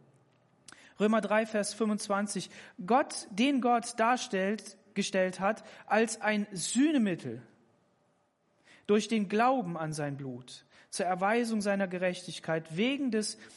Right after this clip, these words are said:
hingelassen-, gelassenen, ähm, der vorhergeschehenen Sünden.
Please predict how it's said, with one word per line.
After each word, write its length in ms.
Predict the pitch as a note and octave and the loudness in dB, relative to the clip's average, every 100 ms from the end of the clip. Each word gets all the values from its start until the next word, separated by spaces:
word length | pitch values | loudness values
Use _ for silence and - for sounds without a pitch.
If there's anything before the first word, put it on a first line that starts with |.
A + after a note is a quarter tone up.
| - - - | -20 -20 -4
hingelassen-, 1300 | G3+ C4+ C#4+ A3+ A#3 A#3 A3 G#3 A#3 - A#3 A3+ A3+ - - _ _ _ - | 2 2 2 2 2 2 2 2 2 0 -2 -2 -4 -16 -20 _ _ _ -4
gelassenen, 720 | F3+ G#3+ A3 A3+ A#3 A#3 - - _ _ _ _ _ _ _ - | 0 0 2 0 2 -2 -4 -16 _ _ _ _ _ _ _ -2
ähm, 400 | F#3+ F#3 F#3+ F#3+ - - - - | 0 2 -2 -6 -12 -20 -20 -2
der 180 | F#3 F#3+ | 0 0
vorhergeschehenen 920 | F#3 G3+ G#3 G#3+ G3+ - G3 F#3+ F3+ | 0 0 2 2 0 -2 -2 -2 -2
Sünden. 420 | E3 F#3 F3+ - | -2 -4 -6 -14